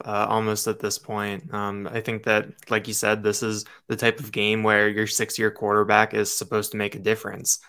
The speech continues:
um, whether that is, you know, physically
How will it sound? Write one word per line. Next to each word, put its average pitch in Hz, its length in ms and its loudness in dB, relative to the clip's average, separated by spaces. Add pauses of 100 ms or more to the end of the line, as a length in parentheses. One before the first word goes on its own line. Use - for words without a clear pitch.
(180)
um, 98 340 0
whether 107 340 6
that 104 300 6
is, 104 380 4 (440)
you 104 80 -6
know, 101 140 -8 (140)
physically 135 640 4